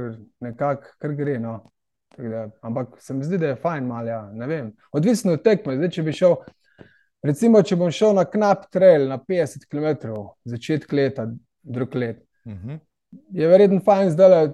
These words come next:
Speaker 1: po zimi malo kak interval narediti ali pa malo, ker petdesetka je, če grem jaz tekmovat, petdesetka je divjanje. Če pa grem, že stotka je divjanje, sem ugotovil, da stotko nimaš kaj čakati, kad cajta pa zmanjka.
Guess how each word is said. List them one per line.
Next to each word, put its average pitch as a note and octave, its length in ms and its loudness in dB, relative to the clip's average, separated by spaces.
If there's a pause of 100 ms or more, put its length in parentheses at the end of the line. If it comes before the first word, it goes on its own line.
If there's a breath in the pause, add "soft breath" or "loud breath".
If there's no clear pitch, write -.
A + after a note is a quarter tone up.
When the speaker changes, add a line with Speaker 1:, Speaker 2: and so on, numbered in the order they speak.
Speaker 1:
po D#3+ 100 -2
zimi F3+ 240 -2
malo E3+ 320 0
kak D3+ 200 -4
interval D3+ 440 0
narediti B2+ 400 -4
ali G#2+ 120 -8
pa A#2 80 -6
malo, A#2+ 260 -6
ker A#2+ 180 -6
petdesetka D3 520 2
je, C#3+ 180 6 (440)
če C3+ 120 -6
grem F3 160 0
jaz F3+ 160 4
tekmovat, E3 480 0
petdesetka D#3 400 0
je C3 100 0
divjanje. C#3 640 0 (460)
Če B2 160 -12
pa B2+ 160 -2
grem, D#3 380 4 (260)
že C3+ 160 0
stotka F3 460 4
je C3 80 2
divjanje, C3+ 440 2
sem A#2+ 140 -12
ugotovil, B2+ 320 -2
da D3 80 0
stotko D3 440 2 (360)
nimaš D#3 480 -4
kaj F3 160 0
čakati, D#3+ 480 0
kad - 160 -10
cajta D#3+ 340 0
pa A2+ 140 -8
zmanjka. A2+ 400 -10